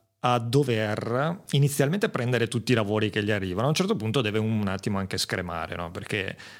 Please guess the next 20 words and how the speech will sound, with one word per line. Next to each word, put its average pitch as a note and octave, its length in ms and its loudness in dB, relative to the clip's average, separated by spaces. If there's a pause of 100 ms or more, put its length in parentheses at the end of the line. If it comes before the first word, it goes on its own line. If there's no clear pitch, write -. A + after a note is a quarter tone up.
eh, F#2 720 -2
quando, F#2+ 720 -2
cioè, G2+ 240 -4
cominci G#2 340 -2
a-, G2+ 160 0
ad G2+ 140 -8
avere G#2 220 -2
un F#2+ 340 -4
certo - 340 -4
tipo G#2+ 240 -4
di C3+ 140 2
giro, G2+ 360 0
magari G2 480 -2
la A#2 140 0
bravura C#3 520 2
diventa A2 360 0
quella A2 280 0
anche G2 280 -2
di G2 120 -2
scremare F#2 640 -4